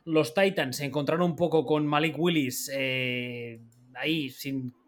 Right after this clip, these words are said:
comerlo ni beberlo. Yo creo que no es un quarterback que esté ni mucho menos listo para el N F L, con lo cual Tannehill este año, eh, no creo que tenga que preocuparse, por supuesto, pero el año que viene, eh.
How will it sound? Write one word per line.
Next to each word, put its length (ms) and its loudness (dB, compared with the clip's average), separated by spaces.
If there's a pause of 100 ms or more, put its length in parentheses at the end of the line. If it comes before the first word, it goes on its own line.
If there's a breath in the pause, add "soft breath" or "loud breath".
(120)
comerlo 340 2
ni 100 2
beberlo. 600 2 (560)
Yo 300 4
creo 480 4
que 140 -8
no 520 -2
es 140 -2
un 80 -6
quarterback 280 -4
que 60 -20
esté 240 -6
ni 100 -6
mucho 220 -12
menos 320 -8 (320 soft breath)
listo 380 -2
para 160 -6
el 60 -8
N 100 -6
F 160 -4
L, 140 0
con 140 -2
lo 100 -8
cual 320 -4
Tannehill 400 -4
este 220 -6
año, 260 -6 (480 soft breath)
eh, 400 -14 (220)
no 160 -8
creo 280 2
que 100 0
tenga 800 2
que 120 -2
preocuparse, 600 -2
por 180 -12
supuesto, 640 0 (600 soft breath)
pero 220 4
el 60 6
año 140 4
que 120 6
viene, 540 4 (320)
eh. 260 2